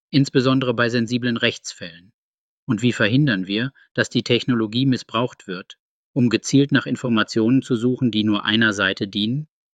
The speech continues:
Zudem stellt sich die Frage der Interpretierbarkeit. K-I-Systeme arbeiten oft als Blackbox, was bedeutet, dass der Entscheidungsprozess nicht immer nachvollziehbar ist. Im Rechtssystem,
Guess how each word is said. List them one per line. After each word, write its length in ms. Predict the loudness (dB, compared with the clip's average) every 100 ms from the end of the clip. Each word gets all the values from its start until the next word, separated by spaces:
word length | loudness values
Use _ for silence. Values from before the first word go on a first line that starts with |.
| -2
Zudem 360 | 2 4 4
stellt 260 | 2 0 0
sich 140 | -2
die 140 | 0 -2
Frage 400 | 2 4 4 2
der 140 | 0
Interpretierbarkeit. 1200 | 0 -4 -2 -4 4 4 4 -4 -6 -12 -12 -20 _ _ _ _ -2
K-I-Systeme 920 | 2 4 4 4 2 2 4 4 4
arbeiten 480 | 4 2 2 0 0
oft 240 | -4 -6 -4
als 180 | -4 0
Blackbox, 640 | 0 0 -8 -10 -12 -8
was 140 | -8 -4
bedeutet, 480 | -2 0 0 -4 -4
dass 160 | -4
der 160 | -2 -4
Entscheidungsprozess 960 | -2 -2 0 -2 -2 -4 -2 -4 0
nicht 200 | -2 -2
immer 200 | -2 0
nachvollziehbar 840 | 4 2 0 -6 -6 -10 -8 -8
ist. 320 | -8 -16 -20 _ _ _ _
Im 120 | -2
Rechtssystem, 840 | 2 0 0 -6 -6 -4 -6 -6